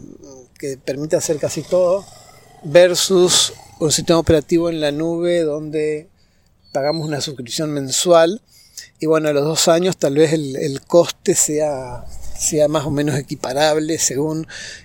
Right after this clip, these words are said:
qué procesador uno compre y según qué versión de Windows uno tenga suscripto. Esto ya creo que es cuestión de,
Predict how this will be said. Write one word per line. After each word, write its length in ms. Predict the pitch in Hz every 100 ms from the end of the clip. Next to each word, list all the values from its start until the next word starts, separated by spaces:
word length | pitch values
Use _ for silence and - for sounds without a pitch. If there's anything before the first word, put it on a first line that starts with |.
| -
qué 140 | - 156
procesador 640 | - 127 131 139 143 143
uno 240 | 147 131
compre 580 | - 160 160 - 170 170
y 460 | 170 160 156 135 131
según 440 | - 131 131 143
qué 160 | - 151
versión 520 | 151 135 151 143 151
de 280 | 135 131 120
Windows 440 | 131 139 147 143
uno 220 | 131 139 135
tenga 300 | 127 135 -
suscripto. 640 | - - 123 113 - - - - - - - - -
Esto 320 | 160 - 160
ya 420 | 143 147 147 151 -
creo 280 | - 151 139
que 140 | -
es 80 | 135
cuestión 420 | - - - 143
de, 540 | 143 139 127 127 123